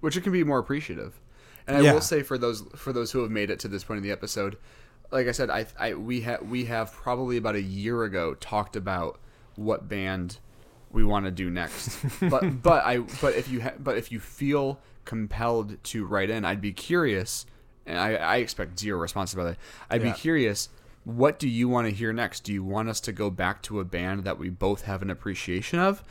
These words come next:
Speaker 1: Do you want us to do a kind of what we've done the past couple
Speaker 2: Another
Speaker 1: series
Speaker 2: flip
Speaker 1: of,
Speaker 2: of
Speaker 1: like,
Speaker 2: this?
Speaker 1: flip it, yeah, the flip of this of where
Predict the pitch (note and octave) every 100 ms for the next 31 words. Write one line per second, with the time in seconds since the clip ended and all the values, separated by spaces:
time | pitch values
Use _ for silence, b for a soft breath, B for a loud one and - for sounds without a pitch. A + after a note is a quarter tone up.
0 | B B B A2+ A2 G#2 G#2+ G#2+ - A2
1 | F#2+ G2 G2+ G2+ F#2+ - - - - -
2 | - A2+ A#2 A2 - G#2+ G#2 F#2 F#2+ B2
3 | - A2+ - G#2+ D3 D3 D3+ D3 - A2+
4 | G#2 - - - - B2+ - - D3 G2+
5 | G2 - B2+ G#2 A#2 - G#2+ G#2 G#2 G2
6 | G2